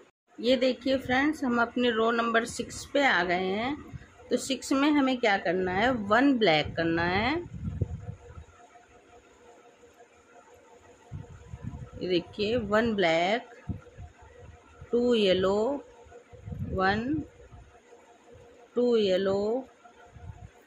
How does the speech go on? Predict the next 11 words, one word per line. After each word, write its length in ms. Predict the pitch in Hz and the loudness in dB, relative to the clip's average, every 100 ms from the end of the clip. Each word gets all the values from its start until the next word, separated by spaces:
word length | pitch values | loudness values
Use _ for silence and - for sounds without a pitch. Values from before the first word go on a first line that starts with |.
| - - - - - - - - - - | -20 -20 -20 -20 -20 -20 -20 -20 -20 -20
फिर 420 | - 247 262 302 - - - - - - - - - - - - 165 | -2 2 2 0 -12 -20 -20 -20 -18 -18 -18 -20 -20 -20 -20 -20 -10
वन 300 | 180 214 233 | 0 2 2
ब्लैक, 580 | 214 180 180 185 220 - - - - - - - - - - - - - - - - - - - | 4 4 4 2 0 -4 -20 -20 -20 -20 -20 -20 -20 -20 -20 -20 -20 -20 -20 -20 -20 -16 -14 -8
वन 300 | 185 208 220 | -2 0 0
वाइट 920 | 190 170 165 165 180 208 214 - - | 2 4 4 4 4 0 -2 -10 -2
येलो, 600 | 185 190 185 196 214 254 - - - - - _ _ - - - | 2 4 4 4 2 -2 -6 -20 -20 -20 -20 _ _ -20 -20 -6
फिर 120 | 214 | -4
से 200 | 214 262 | -2 0
वन 240 | 233 226 226 | 2 2 2
ब्लैक 560 | 220 208 214 254 - - - - - - - - - - - - | 2 4 4 2 -2 -18 -12 -6 -4 -4 -4 -6 -6 -8 -10 -4
और 320 | 196 214 277 | 2 4 4